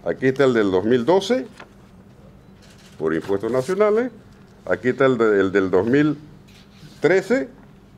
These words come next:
impuestos nacionales. Y esta es la hoja del dos mil catorce,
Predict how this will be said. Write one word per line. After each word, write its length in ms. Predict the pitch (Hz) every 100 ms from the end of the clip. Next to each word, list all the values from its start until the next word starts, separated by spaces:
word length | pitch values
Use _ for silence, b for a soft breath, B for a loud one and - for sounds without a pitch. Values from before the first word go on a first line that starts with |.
| - - - - -
impuestos 400 | 95 92 120 131
nacionales. 540 | 139 135 160 175 202 -
Y 100 | 123
esta 140 | 139
es 40 | 131
la 80 | 135
hoja 80 |
del 120 | 135 113
dos 140 | 104
mil 160 | 135 135
catorce, 480 | 127 151 160 156